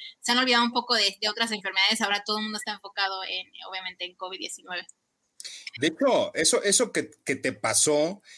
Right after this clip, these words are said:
Speaker 2: y sí vi el tweet que, que hizo Eric, eh, felicitándote y, y estando sorprendido de la respuesta que has tenido. Eh, es que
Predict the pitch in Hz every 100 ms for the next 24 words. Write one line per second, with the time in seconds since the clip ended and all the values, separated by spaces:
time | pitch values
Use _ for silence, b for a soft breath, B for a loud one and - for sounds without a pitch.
0 | B 147 226 226 233 208 202 226 - 165
1 | 139 - 135 147 - 170 135 139 135 131
2 | 131 - - - 117 113 110 135 127 117
3 | 131 147 156 151 156 147 127 135 131 131
4 | 147 160 156 131 131 120 123 143 156 131
5 | 110 110 - 135 143 131 - 185 233 135
6 | 80 _ b b b b - 131 127 127
7 | 127 127 127 - _ - _ _ _ _
8 | _ _ _ 185 196 - 240 -